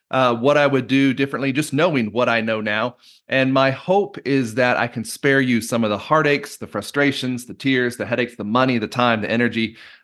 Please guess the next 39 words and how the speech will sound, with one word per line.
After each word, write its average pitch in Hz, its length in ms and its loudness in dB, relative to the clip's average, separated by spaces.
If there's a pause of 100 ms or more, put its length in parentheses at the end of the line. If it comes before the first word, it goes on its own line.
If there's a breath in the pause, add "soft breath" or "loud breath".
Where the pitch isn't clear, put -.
um, 107 400 2
that 107 240 -2
I 110 160 2
feel 113 220 -6
like 104 240 -2
I 104 120 2
have 104 320 -6
burned 123 300 2
and 101 160 -2
wasted 110 400 -4
and, 107 180 -4
and 104 140 -6
thrown 107 220 -2
away. 101 240 0
So, 143 320 0 (280 loud breath)
uh, 147 220 4
and 165 80 2
I've 170 180 2
been, 180 280 0
the 160 80 2
last 214 260 2
several 262 260 0
episodes, 151 560 -2
I've 143 220 0
been 139 300 -2
bringing 160 260 -2
in 151 80 0
some 135 140 -4
s-, - 100 -14 (100)
other 151 200 2
voices, 170 580 0
some, 120 240 0
uh, 110 100 2
brothers, 135 440 0
different 135 260 -2
parts 139 300 0
of 123 300 0
the 113 120 -2
country 151 560 -4